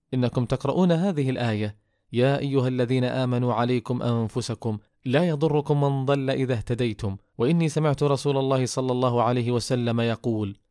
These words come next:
إن الناس إذا رأوا الظالم فلم يأخذوا على يديه،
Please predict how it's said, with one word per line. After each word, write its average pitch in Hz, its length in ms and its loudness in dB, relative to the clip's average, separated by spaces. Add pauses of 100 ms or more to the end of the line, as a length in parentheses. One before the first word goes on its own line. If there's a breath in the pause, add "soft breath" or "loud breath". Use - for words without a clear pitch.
(140)
إن 120 140 4
الناس 139 360 2
إذا 139 280 0
رأوا 135 280 2
الظالم 127 480 0 (160)
فلم 110 260 2
يأخذوا 147 380 2
على 131 260 2
يديه، 120 320 0